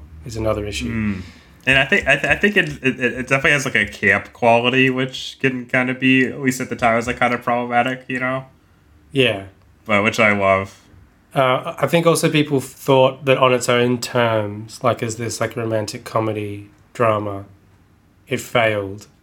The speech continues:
Speaker 1: And many people, even the people who now defend the film,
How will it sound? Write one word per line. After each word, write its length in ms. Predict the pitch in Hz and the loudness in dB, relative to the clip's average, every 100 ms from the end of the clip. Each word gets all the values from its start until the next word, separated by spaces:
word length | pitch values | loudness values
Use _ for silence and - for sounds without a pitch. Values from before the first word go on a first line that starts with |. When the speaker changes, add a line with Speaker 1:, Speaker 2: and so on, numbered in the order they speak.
| _ _ - | _ _ -2
Speaker 1:
And 600 | 123 113 107 107 107 - - | 2 2 2 -4 -8 -12 -6
many 240 | 143 147 160 | 0 2 2
people, 400 | 165 165 147 147 | 0 0 -2 0
even 260 | 147 139 139 | 0 2 2
the 60 | |
people 260 | 135 135 131 | 2 0 0
who 140 | 117 123 | 0 -2
now 260 | 135 120 113 | -2 0 2
defend 400 | 117 117 113 113 | 0 -4 -6 -4
the 40 | 120 | -6
film, 440 | 120 131 156 165 | -4 -4 -4 -8